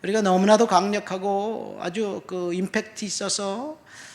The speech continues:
그 사건이 우리의 뇌리에 각인되어 있지만 기독교 역사상, 이천 년의 역사상 수많은 사람들이 이런 신앙 고백을 하고 하나님이 구출해 주지 않고 죽었고 순교당했다는 사실.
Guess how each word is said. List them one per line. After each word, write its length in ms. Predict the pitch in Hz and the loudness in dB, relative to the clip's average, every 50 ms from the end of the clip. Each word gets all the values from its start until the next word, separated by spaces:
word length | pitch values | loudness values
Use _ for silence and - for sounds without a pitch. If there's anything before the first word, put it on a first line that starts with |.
| - _ _ | -20 _ _
그 320 | - - 202 208 220 214 | -8 -6 -4 -2 -2 -2
사건이 560 | 185 - 175 185 - - 214 208 214 214 214 | 0 0 -2 -4 -4 -6 -4 -4 -2 -4 -4
우리의 600 | - 196 185 190 214 214 208 147 101 180 175 180 - | -4 -4 -4 -2 -2 -2 -2 -2 -6 -8 -8 -10 -10
뇌리에 840 | - 160 170 185 196 208 208 208 214 202 196 202 202 220 269 269 254 - | -6 -4 -2 -2 0 -2 -2 -2 -2 -2 -2 -2 -4 -6 -8 -12 -12 -8
각인되어 720 | - - 151 156 185 190 202 196 196 175 175 185 180 175 | -6 -6 -4 -4 -2 -4 -2 -2 -2 0 0 0 2 0
있지만 800 | 165 160 165 - - 160 147 143 147 151 160 175 214 226 240 233 233 | -2 -4 -8 -12 -12 -10 -8 -8 -8 -10 -10 -12 -12 -12 -14 -14 -14
기독교 520 | - - 175 175 175 175 - - 185 175 | -10 -8 -6 -8 -8 -10 -8 -8 -6 -4
역사상, 840 | 165 160 160 - - - - 160 160 - 151 156 160 180 190 208 220 - | -4 -6 -8 -10 -12 -8 -8 -8 -6 -6 -8 -10 -10 -12 -14 -16 -16 -12
이천 440 | - 185 190 185 - - - 185 180 | -10 -10 -10 -10 -10 -10 -10 -8 -6
년의 260 | 180 175 170 175 175 | -6 -6 -6 -6 -6
역사상 640 | 170 165 - - - - 156 156 160 190 185 185 196 - _ - - - - - - _ | -8 -8 -10 -14 -14 -12 -12 -12 -12 -12 -14 -16 -16 -20 _ -20 -20 -20 -20 -20 -20 _
수많은 680 | - - - - - 208 214 214 214 214 214 208 214 196 | -12 -10 -10 -6 -4 -2 2 2 2 2 2 0 -2 -2
사람들이 600 | 170 202 202 196 196 185 180 180 196 208 214 - - | -2 -2 -2 -4 -4 -6 -6 -6 -6 -8 -8 -12 -4
이런 400 | 196 190 196 202 208 208 208 208 | -2 0 0 2 2 0 0 0
신앙 720 | 196 - - 202 196 196 190 190 190 190 196 202 214 220 - | -2 -2 -2 -2 -2 -2 -2 -2 -4 -6 -8 -8 -10 -14 -16
고백을 420 | - - 175 165 180 170 160 175 156 | -6 -6 -4 -4 -2 -4 -4 -4 -6
하고 760 | 151 151 139 135 - 69 - - - - 180 202 214 233 247 _ _ _ _ _ - - _ | -6 -8 -10 -12 -14 -14 -14 -14 -14 -14 -14 -14 -16 -18 -20 _ _ _ _ _ -20 -20 _
하나님이 440 | _ - 196 196 185 190 190 185 180 | _ -6 -4 -2 -2 -2 -2 -2 -4
구출해 480 | 185 - 185 180 - - - 185 180 180 | -4 -8 -10 -10 -10 -10 -8 -6 -6 -6
주지 220 | 165 170 160 - | -8 -10 -8 -8
않고 520 | 175 160 156 - - 170 165 180 185 185 - | -8 -8 -10 -12 -14 -14 -12 -12 -14 -16 -16
죽었고 680 | - - - 156 156 160 156 160 - - 160 165 160 | -16 -12 -10 -4 -4 -4 -6 -6 -12 -10 -8 -8 -8
순교당했다는 1040 | - - - 185 180 170 156 156 156 147 143 139 135 139 139 - - 123 120 120 117 | -8 -10 -10 -8 -8 -6 -4 -4 -4 -4 -4 -6 -6 -8 -10 -8 -8 -8 -6 -6 -8
사실. 380 | 113 - - 71 - - - | -8 -10 -10 -12 -12 -14 -14